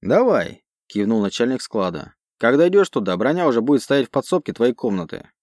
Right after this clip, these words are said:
«Спасибо», кивнул я и сделал шаг назад. Уже даже начал разворачиваться в сторону выхода,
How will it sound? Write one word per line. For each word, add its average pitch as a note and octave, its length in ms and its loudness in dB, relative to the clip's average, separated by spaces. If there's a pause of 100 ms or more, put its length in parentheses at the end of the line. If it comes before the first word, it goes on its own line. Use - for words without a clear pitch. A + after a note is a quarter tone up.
(280)
«Спасибо», F3 760 -2 (440)
кивнул G#2+ 360 0
я F#3 240 2
и G#2+ 140 -2
сделал D3+ 320 0
шаг - 220 -4
назад. G2+ 460 -6 (220)
Уже C#3 260 0
даже C3 240 0
начал C3+ 300 0
разворачиваться B2+ 680 -2
в - 40 -14
сторону F#2+ 300 -4
выхода, E2+ 480 -8